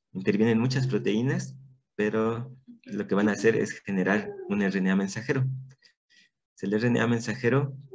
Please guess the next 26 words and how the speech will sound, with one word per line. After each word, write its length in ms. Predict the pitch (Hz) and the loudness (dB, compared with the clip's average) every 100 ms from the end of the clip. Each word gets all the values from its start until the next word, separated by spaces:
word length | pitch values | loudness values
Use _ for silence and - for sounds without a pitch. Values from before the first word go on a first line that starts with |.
| 220 220 - - _ _ _ _ - | -2 0 -2 -6 _ _ _ _ -12
eh, 680 | 98 95 92 90 90 87 - _ _ _ _ _ _ _ _ _ - 104 | -6 -4 -2 -2 -4 -8 -12 _ _ _ _ _ _ _ _ _ -6 0
va 80 | |
a 60 | 107 | 0
ser, 320 | 110 107 - - | 2 0 0 0
al 180 | 101 101 | 0 2
principio, 680 | 104 104 123 127 143 - - - - _ _ _ _ _ _ _ _ _ _ _ _ - | 0 2 2 4 2 2 -6 -12 -20 _ _ _ _ _ _ _ _ _ _ _ _ -4
va 100 | 107 | -2
a 120 | 104 - | -2 -2
presentar 680 | 98 104 95 104 107 107 - _ _ _ _ | -2 -2 2 2 2 -2 -14 _ _ _ _
una 440 | 110 113 110 107 - | -2 2 2 0 0
parte 480 | 107 - 104 95 - - | 0 2 2 0 -8 -4
no 220 | 95 117 | 0 2
codificante 760 | 131 117 107 110 120 139 - - - _ _ _ _ | 0 0 0 0 0 -2 -4 -8 -20 _ _ _ _
del 160 | 101 95 | -2 -2
extremo 420 | 92 - 104 104 | 0 0 2 2
cinco 320 | 98 123 123 | 0 2 2
prima 400 | - 135 165 190 - - _ _ | 2 2 2 -2 -4 -16 _ _
y 160 | 92 101 | -6 -2
una 160 | 101 | -2
región 480 | 95 85 107 104 101 | -2 0 0 0 0
no 100 | 107 | 0
codificante 640 | 110 92 92 101 107 - 123 | 0 0 -2 -2 -2 -2 0
del 200 | 90 87 | 0 -2
extremo 380 | - 98 98 | -2 -2 -2
tres 220 | 95 107 - | 0 -4 2
prima, 380 | 151 131 135 | 2 4 2